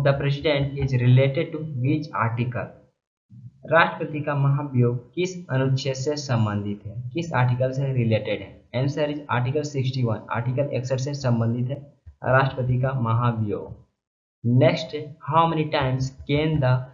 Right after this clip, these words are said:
president of India be re-elected? भारत के राष्ट्रपति को कितनी बार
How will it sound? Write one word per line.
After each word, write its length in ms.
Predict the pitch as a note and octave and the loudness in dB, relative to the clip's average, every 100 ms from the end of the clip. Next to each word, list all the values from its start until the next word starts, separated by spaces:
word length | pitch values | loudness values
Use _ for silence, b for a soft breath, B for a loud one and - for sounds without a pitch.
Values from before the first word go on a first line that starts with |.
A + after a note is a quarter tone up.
| _ _ C#3 | _ _ -2
president 580 | C3+ C#3 D3 E3+ D#3+ D3 | 0 2 2 2 2 0
of 160 | - D3 | 0 0
India 320 | C#3+ B2+ B2+ B2 B2 | 2 4 4 2 0
be 160 | D3 D3 | 0 0
re-elected? 960 | C#3+ D3 - A#2 A2+ G#2 - G2+ F#2 A2+ - _ _ _ _ _ _ - | 2 2 2 0 2 2 0 -8 -8 -10 -14 _ _ _ _ _ _ -2
भारत 420 | A2+ B2+ D3+ E3+ | 0 2 0 0
के 60 | D#3+ | 0
राष्ट्रपति 500 | D3 D3 D#3 D3 D3+ | 2 0 0 -4 -4
को 180 | B2 A#2+ B2 | -2 -2 -2
कितनी 360 | C#3 C3+ D#3+ D#3+ | -2 -2 0 0
बार 200 | C#3 | 0